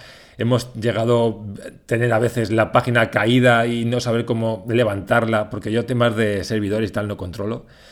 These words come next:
Y gracias a él, este proyecto sigue adelante y la verdad que es un placer estar rodeado por estas tres personas,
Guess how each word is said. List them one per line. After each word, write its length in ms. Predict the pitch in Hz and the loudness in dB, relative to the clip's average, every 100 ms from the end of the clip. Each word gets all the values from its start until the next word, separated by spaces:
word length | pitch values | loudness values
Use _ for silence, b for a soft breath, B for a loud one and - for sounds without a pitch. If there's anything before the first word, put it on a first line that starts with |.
| B B | B B
Y 60 | 98 | -2
gracias 260 | 120 127 | 0 0
a 140 | 123 113 | 0 2
él, 180 | 120 - B | 2 -2 B
este 200 | - - | -10 -6
proyecto 280 | 101 104 101 | -2 -2 -4
sigue 200 | 110 101 | -6 -4
adelante 420 | 98 92 95 104 | -4 -4 -6 -4
y 60 | 104 | -2
la 100 | 90 | -2
verdad 300 | 90 98 110 | -2 -2 0
que 480 | 113 107 98 85 - B B B | 0 0 0 -4 -10 B B B
es 120 | 104 | -2
un 140 | 123 | 0
placer 400 | 120 123 117 117 | 2 0 2 2
estar 280 | 120 110 117 | 0 -2 0
rodeado 400 | 113 110 107 117 110 | 2 4 4 4 2
por 100 | 107 | -2
estas 180 | 104 | -2
tres 140 | 92 98 | -8 -6
personas, 600 | - 95 107 113 139 - | -6 -4 -2 -2 -4 -8